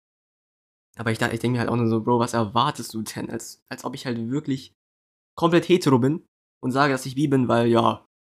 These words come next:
vor allem mehrere Jahre, als ob ich das mehrere Jahre dann auch so durchziehe, dass ich einfach lüge. Und, äh, Geschichte mit den drei Buchstaben, äh, weiß ich nicht, ob ich das jetzt wirklich erzählen will,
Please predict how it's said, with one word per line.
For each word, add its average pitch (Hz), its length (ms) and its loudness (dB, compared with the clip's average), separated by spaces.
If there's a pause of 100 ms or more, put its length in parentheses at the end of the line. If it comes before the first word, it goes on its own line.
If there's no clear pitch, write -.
(300)
vor 143 80 0
allem 131 160 6
mehrere 139 260 6
Jahre, 120 340 6
als 101 120 -4
ob 139 60 -2
ich 139 60 -6
das 135 120 -4
mehrere 139 340 6
Jahre 123 260 4
dann 120 80 2
auch 117 60 -2
so 135 120 -2
durchziehe, 131 460 2
dass 104 100 -4
ich 113 100 -6
einfach 123 140 -10
lüge. 120 340 0 (640)
Und, 123 200 -4
äh, 113 380 0 (1200)
Geschichte 139 440 0
mit 127 140 2
den 123 100 4
drei 117 240 2
Buchstaben, 135 720 0 (540)
äh, 131 160 2
weiß 143 280 4
ich 147 60 4
nicht, 127 240 -2
ob 113 100 -2
ich 120 60 -4
das 117 120 -4
jetzt 117 200 -4
wirklich 123 260 -4
erzählen 123 560 -2
will, 143 220 -4